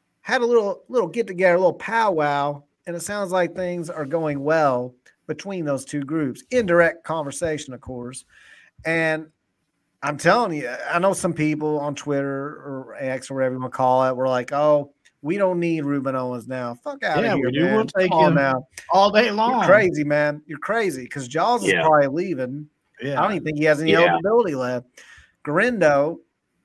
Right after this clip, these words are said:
Speaker 1: it seems
Speaker 3: Yeah.
Speaker 1: to be up in the air if he has an extra year or if this is his last year. I've seen both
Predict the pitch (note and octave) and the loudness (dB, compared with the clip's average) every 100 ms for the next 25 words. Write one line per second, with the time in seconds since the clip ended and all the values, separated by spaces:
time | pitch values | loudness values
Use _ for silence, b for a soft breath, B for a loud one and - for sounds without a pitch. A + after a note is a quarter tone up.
0 | _ _ _ _ _ _ - D#3 A3+ C4 | _ _ _ _ _ _ -14 -8 -4 -4
1 | D4+ B3 G#3 D#3+ C3+ D#3+ F3 D3+ D#3 D3+ | 2 2 4 0 0 0 0 -2 -2 -2
2 | D3+ D3 D#3 - C3+ C3+ D#3+ E3+ D#3+ D3 | -2 -2 -2 -6 -6 -2 0 0 -2 -4
3 | C#3 D3 D3 D#3 C3 B2+ B2 C3 B2 - | -4 -6 -8 -10 -10 -6 -2 0 -2 -4
4 | B2 A#2+ G#2 C3 - D#3+ C#3 A#2+ A#2+ G#2 | -8 -8 -8 -10 -8 -6 -6 -2 -2 -2
5 | G#2+ | -8